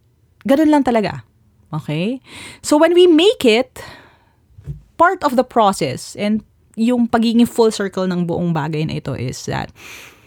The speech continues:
I was inspired by someone else, I made it my, my own, and now I get to inspire other people who will then make it their own.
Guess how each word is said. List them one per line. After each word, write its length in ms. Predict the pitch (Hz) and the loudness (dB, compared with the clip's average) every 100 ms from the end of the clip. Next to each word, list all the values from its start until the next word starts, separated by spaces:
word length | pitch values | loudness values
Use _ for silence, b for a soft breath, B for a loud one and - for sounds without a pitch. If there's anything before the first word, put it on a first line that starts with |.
| B B | B B
I 280 | 214 226 220 | 0 2 4
was 200 | 220 262 | 2 2
inspired 400 | 247 - 208 185 | 0 -2 -2 -2
by 80 | 175 | -4
someone 280 | 180 170 156 | -4 -4 -4
else, 540 | 196 214 - - - B B B | -4 -4 -6 -12 -14 B B B
I 140 | 196 196 | -2 2
made 180 | 190 185 | 2 0
it 140 | 180 | -2
my, 220 | 160 160 | -6 -6
my 220 | - 170 151 | -2 -2 0
own, 440 | 180 185 196 196 - | -2 -2 -4 -6 0
and 180 | 180 | 2
now 240 | 185 185 180 | 4 2 2
I 120 | 175 | 0
get 200 | 170 170 | -2 -4
to 60 | 160 | -4
inspire 420 | 165 - 165 156 | -6 -4 -6 -4
other 220 | 160 160 170 | -6 -6 -6
people 440 | 202 170 - - _ _ | -8 -8 -12 -14 _ _
who 80 | 254 | 2
will 200 | 254 247 | 4 4
then 260 | 214 240 226 | 4 2 4
make 200 | 214 214 | 2 -2
it 120 | - | -6
their 240 | 180 175 - | -6 -4 -6
own. 320 | 175 147 | -6 -6